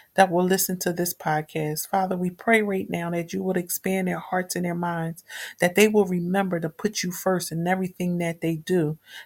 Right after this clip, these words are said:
that they will put you first before, God, they, they start their day. Lord God, that they will an-,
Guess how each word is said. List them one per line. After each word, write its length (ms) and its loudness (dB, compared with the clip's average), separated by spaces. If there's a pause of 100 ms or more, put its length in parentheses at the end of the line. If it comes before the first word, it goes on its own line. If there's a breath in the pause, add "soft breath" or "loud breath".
that 120 2
they 100 8
will 180 2
put 320 -4
you 80 2
first 460 2
before, 480 2 (260 loud breath)
God, 300 4
they, 200 -2 (220 loud breath)
they 120 4
start 400 4
their 160 0
day. 540 2 (280)
Lord 180 2
God, 200 6
that 80 0
they 120 2
will 200 0
an-, 340 -2